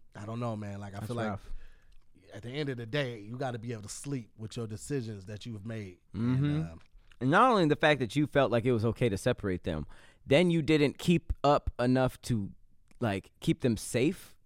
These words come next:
Speaker 1: Yeah.
Speaker 2: and keep up with them. Like, what do you mean you lo-, that's just, like, negligence. And it's like, if it hasn't been obvious,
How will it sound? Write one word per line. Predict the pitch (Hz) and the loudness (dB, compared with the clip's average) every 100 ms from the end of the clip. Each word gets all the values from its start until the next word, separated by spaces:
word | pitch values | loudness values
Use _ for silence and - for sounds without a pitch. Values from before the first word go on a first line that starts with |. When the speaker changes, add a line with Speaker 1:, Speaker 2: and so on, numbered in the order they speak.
| - | -8
Speaker 1:
Yeah. | 123 | -2
Speaker 2:
and | 120 107 | 0 0
keep | - 165 | 2 2
up | 120 151 | 2 2
with | 202 | 2
them. | - 220 | 4 2
Like, | 226 170 | 2 0
what | 254 | 0
do | |
you | 262 | 2
mean | 240 220 139 | 4 4 4
you | 131 | 2
lo-, | 107 101 113 135 | 2 4 6 6
that's | 156 180 | 4 2
just, | 214 175 | -2 0
like, | 151 - - - | -2 -2 -18 -8
negligence. | 117 139 143 135 117 117 107 | 2 4 6 4 4 0 0
And | 120 | 2
it's | 117 - | 2 2
like, | 120 110 | 0 0
if | 110 | 0
it | 123 | 4
hasn't | 147 123 | 4 4
been | 117 123 | 2 4
obvious, | 123 113 107 101 | 4 4 2 0